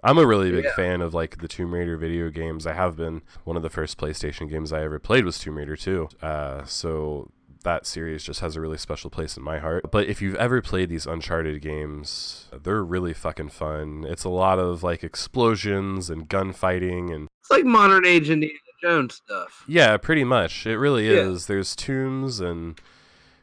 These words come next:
Speaker 1: and lost cities and all kinds of really cool shit to explore and discover. Yeah, I just, I just thought that was kind of an interesting thing. Like, I can't
Speaker 2: But
Speaker 1: believe this, it, this, at this point,
Speaker 2: with
Speaker 1: it's
Speaker 2: Tom
Speaker 1: getting
Speaker 2: Holland being the lead and Mark Wahlberg being attached to it,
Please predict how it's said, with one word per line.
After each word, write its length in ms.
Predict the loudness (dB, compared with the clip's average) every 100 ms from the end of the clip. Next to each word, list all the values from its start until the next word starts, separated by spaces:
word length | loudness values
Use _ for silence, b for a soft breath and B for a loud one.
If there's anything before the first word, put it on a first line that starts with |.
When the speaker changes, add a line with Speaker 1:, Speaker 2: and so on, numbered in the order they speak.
| -6
Speaker 1:
and 260 | -4 -2 2
lost 340 | 6 6 4
cities 540 | 2 2 4 2 -2 0
and 60 |
all 100 | 0 0
kinds 300 | 0 -2 -2
of 120 | -6
really 260 | -4 -2 -4
cool 240 | -4 -6
shit 280 | -4 -6 -6
to 340 | -6 -4 -6 -8 _ _
explore 520 | -10 -8 -8 -4 -4 -4
and 80 |
discover. 640 | -6 -8 -4 -4 -4 -6 -8 _
Yeah, 240 | 4 6 6
I 80 | 4
just, 260 | 2 -2 0
I 60 |
just 240 | 2 2 4
thought 320 | 6 6 2
that 160 | -2 0
was 400 | -2 -2 -6 -10 _ _ _
kind 220 | -4 -2
of 80 | 0
an 120 | -2
interesting 680 | -4 -6 -8 -8 -6 -6 -8
thing. 340 | -8 -6 -6
Like, 220 | -6 -6
I 40 | -6
can't 180 | -4 0
Speaker 2:
But 60 |
Speaker 1:
believe 200 | 0 0
this, 220 | -2 -6 -6
it, 200 | -8 -4
this, 180 | -4 0
at 200 | 0 2
this 160 | -2 4
point, 240 | 6 6
Speaker 2:
with 60 | 4
Speaker 1:
it's 120 | 4
Speaker 2:
Tom 120 | 4
Speaker 1:
getting 100 | 6
Speaker 2:
Holland 340 | 4 4 4 2
being 260 | -2 0 2
the 80 |
lead 480 | 6 6 6 2 0 -2
and 140 | 0
Mark 320 | 2 4 4 2
Wahlberg 640 | 2 2 2 4 2 2
being 240 | -2 -2 -4
attached 520 | -6 -6 -8 -10 -10
to 240 | -4 -2
it, 140 | -2